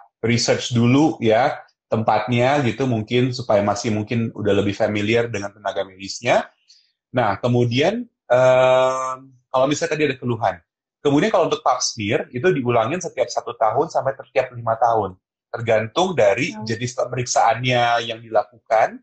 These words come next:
Speaker 1: sama result testnya seperti apa. Ada yang mungkin butuh lebih frequent every year, ada yang bisa tiap tiga tahun, ada yang tiap lima tahun. Nah, jadi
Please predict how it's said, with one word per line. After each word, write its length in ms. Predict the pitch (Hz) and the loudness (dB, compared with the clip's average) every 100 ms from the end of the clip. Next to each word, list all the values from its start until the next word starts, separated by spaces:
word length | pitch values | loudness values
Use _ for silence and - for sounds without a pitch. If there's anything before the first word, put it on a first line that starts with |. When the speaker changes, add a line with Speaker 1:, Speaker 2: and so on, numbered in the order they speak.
| _ _ _ | _ _ _
Speaker 1:
sama 460 | - 127 107 131 165 | -4 0 2 2 4
result 480 | 143 - 135 123 - | 2 0 -2 -2 -2
testnya 340 | 131 - 151 | -2 -2 -6
seperti 460 | 180 - 123 - 101 | -6 -4 -6 -2 0
apa. 400 | 139 104 95 98 | 0 2 2 2
Ada 160 | 139 | 0
yang 160 | 156 143 | -2 -8
mungkin 160 | 156 135 | -8 -8
butuh 160 | 123 | -4
lebih 240 | 113 104 101 | -4 -4 -6
frequent 480 | 127 - 135 120 | -8 -2 -2 0
every 240 | 104 98 95 | -2 -4 -8
year, 400 | 98 123 147 147 _ _ _ | 0 2 2 -2 _ _ _
ada 160 | 104 107 | -2 0
yang 140 | 113 | 0
bisa 160 | 98 110 | -2 0
tiap 160 | 104 | -2
tiga 260 | - 107 101 - | -2 -4 -2 0
tahun, 240 | 120 123 | 0 0
ada 40 | 113 | -2
yang 80 | 113 | -4
tiap 160 | 110 | -6
lima 240 | 104 95 92 | -6 -8 -6
tahun. 320 | 101 92 90 85 _ _ _ - | -6 -6 -10 -14 _ _ _ -6
Nah, 320 | 104 92 87 - - _ _ | -2 -2 -4 -10 -20 _ _
jadi 220 | 110 113 | 0 2